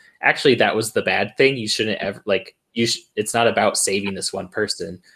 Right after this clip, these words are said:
It's about just being disconnected." That's, it's such a great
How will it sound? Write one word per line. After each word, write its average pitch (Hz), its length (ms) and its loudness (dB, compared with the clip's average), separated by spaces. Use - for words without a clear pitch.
It's - 100 -12
about 95 360 -2
just - 200 -6
being 101 280 -2
disconnected." 101 640 -4
That's, - 340 -2
it's 110 120 -6
such 131 200 0
a 120 40 2
great 101 640 0